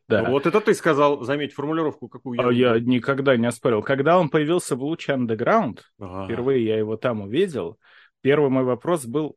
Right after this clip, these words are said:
Speaker 1: кто это и зачем оно здесь?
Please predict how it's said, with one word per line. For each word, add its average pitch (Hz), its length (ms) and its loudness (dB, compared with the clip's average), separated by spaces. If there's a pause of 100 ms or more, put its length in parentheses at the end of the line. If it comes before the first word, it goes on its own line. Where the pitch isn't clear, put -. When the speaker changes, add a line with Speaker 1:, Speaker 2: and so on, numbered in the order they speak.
Speaker 1:
кто 196 400 2
это 139 360 -2
и 123 220 -6
зачем 123 680 -4
оно 117 540 -4
здесь? 104 640 -6